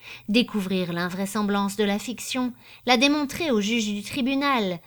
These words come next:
plaider, aller, venir, chauffer beaucoup de cœurs froids, puis faire ce métier de Don Quichotte à l'endroit de chaque créancier illégitime et gai, lequel, s'il vient à être convaincu de gaieté, se retire en saluant les juges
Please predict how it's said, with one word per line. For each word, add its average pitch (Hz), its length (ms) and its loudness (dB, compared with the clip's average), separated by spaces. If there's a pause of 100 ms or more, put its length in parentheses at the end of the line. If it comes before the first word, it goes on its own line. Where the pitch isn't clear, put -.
(140)
plaider, 233 640 6
aller, 240 320 6
venir, 247 600 2 (180)
chauffer 226 640 2
beaucoup 220 480 2
de 214 100 2
cœurs 240 300 -2
froids, 233 460 2 (460)
puis 277 420 2
faire 247 220 -2
ce - 120 -4
métier 208 340 2
de 190 80 -2
Don 190 220 0
Quichotte 214 440 -2
à 180 80 0
l'endroit 185 340 -2
de 165 80 -8
chaque 202 360 -2
créancier 202 600 -4
illégitime 190 640 0
et 156 120 -6
gai, 175 280 -2 (360)
lequel, 226 520 4
s'il 214 200 -2
vient 202 240 2
à 170 100 0
être 170 220 -6
convaincu 196 560 -2
de 151 100 -6
gaieté, 226 540 0 (360)
se - 120 -4
retire 339 400 -2
en 285 80 0
saluant 254 360 2
les 196 160 2
juges 214 420 0